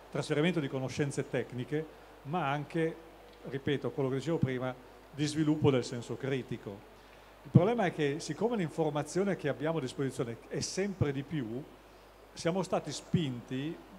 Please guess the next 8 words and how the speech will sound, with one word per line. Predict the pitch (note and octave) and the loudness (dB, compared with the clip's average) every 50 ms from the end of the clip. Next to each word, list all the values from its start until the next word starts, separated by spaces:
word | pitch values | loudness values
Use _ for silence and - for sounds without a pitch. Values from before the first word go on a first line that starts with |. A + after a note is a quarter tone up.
| - - F3 | -18 -16 -8
volenti | A#2+ C3 C3 D#3+ E3+ C#3+ B2+ C3+ | -4 -2 0 0 0 0 -2 -2
o | |
nolenti, | C3+ C#3 C#3+ C#3+ B2 A#2 A2+ - C#3 C3+ C#3+ - - - - - | -2 0 0 -2 -2 -4 -6 -8 -8 -8 -8 -10 -18 -20 -20 -12
a | - D#3 D#3 D3+ C#3+ - - - - - - - - - - - - - - - | -2 0 2 2 2 0 -4 -12 -18 -20 -20 -20 -20 -18 -20 -20 -20 -20 -18 -6
impaccare | - E3 D#3+ D#3+ - D#3 - - - G3 F3+ D#3+ C3+ C3 | -4 -2 -2 0 0 -2 -2 -2 -2 -2 0 0 0 0
sempre | - - F#3 F3 E3 E3+ D3 C#3 | 0 2 2 2 2 2 -2 0
più | - F#3+ F3+ | 2 0 0
nozioni | D3+ C3+ - - - E3 F3 D#3 B2+ A#2+ A2+ A#2 B2 | 0 -2 -4 -6 0 2 2 4 4 2 -2 -4 -4